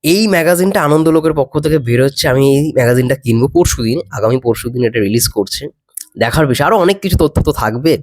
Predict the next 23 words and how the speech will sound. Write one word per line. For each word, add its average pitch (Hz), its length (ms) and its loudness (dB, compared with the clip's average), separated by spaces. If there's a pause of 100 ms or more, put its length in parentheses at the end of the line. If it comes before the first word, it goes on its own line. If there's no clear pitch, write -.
(580)
জিদ্দার 117 340 0
ব্যাপারে, 127 420 0 (340)
but 117 180 -2 (220)
জিদ্দা 135 440 0
এই 170 100 2
যে 165 60 -4
প্রিমিয়ারে 170 540 2
যায় 143 240 0
না 143 200 0
বা 139 100 0
অনেক 151 260 0
যে 151 140 -8
জিদ্দার 147 320 -2
বিরুদ্ধে 165 260 -8
অ্যালিগেশন, 143 720 -2 (480)
সেগুলো 214 200 2
সমস্ত 202 320 0
কিছুর 196 200 0
উত্তর 147 340 -2
আসছে, - 460 -2 (420)
ঠিক 147 180 0
আছে? - 280 -2 (880)
এবং 139 340 0